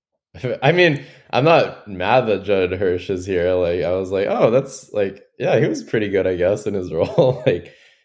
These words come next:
it was more of a, an afterthought, I guess. I think, like, honestly, his role was just very confusing to me too. Like, I don't really under-, I kinda get why he was in the movie, but I didn't really feel like his scene actually added to the movie that much.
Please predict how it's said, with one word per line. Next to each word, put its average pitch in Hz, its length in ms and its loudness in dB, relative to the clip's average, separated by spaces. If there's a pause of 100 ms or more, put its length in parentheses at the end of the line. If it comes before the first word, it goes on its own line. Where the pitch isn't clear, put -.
(140)
it 95 60 -6
was 95 200 -2
more 107 200 4
of 101 100 2
a, 82 280 0 (380)
an 85 120 -10
afterthought, 87 520 -4
I 80 60 -6
guess. 76 240 -8
I 143 120 2
think, 202 200 4
like, 202 420 2 (340)
honestly, 156 400 0
his 123 200 2
role 101 180 4
was 107 120 2
just 92 120 -6
very 87 220 -2
confusing 82 520 -12
to 92 120 -16
me 85 140 -12
too. 80 360 -14 (100)
Like, 80 200 -10
I 90 80 2
don't 104 160 0
really 107 200 4
under-, 90 440 -4 (360)
I 123 80 4
kinda 139 340 2
get 104 360 0
why 85 320 0
he 120 120 -2
was 120 200 -2
in 123 100 -4
the 123 80 -2
movie, 123 340 0
but 107 240 2
I 87 80 2
didn't 104 220 -4
really 101 220 0
feel 78 260 -2
like 87 160 2
his 73 180 -6
scene 82 220 -6
actually 76 440 -4
added 82 460 0 (840)
to - 100 -10
the 87 100 0
movie 80 440 -4 (100)
that 73 440 -4
much. 123 580 0